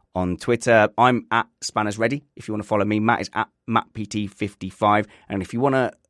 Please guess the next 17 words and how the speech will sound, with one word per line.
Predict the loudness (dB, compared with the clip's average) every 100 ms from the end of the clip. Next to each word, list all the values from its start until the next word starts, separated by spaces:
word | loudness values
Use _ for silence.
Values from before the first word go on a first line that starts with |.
| -10
find | -2 -2 -2
Flip | -2 -4 -4 -8
and | -4 -2 0
his | 0 0
gang, | -2 -2 2 2 2 -10 -10 -2
uh, |
you | -2 0
go | 2 2
to | 2 0 0 -2 _ _ -8
reddit | 0 2 4 2 0 -12 -2
dot | -2 -2
com | -2 0 0 -4 _ _ _ _
slash | -8 -2 0 0
r | 2 4 2 0 _ _ _ _ _ _
slash | -6 -2 0 -2 -12
Formula | _ 2 2 4
One. | 2 0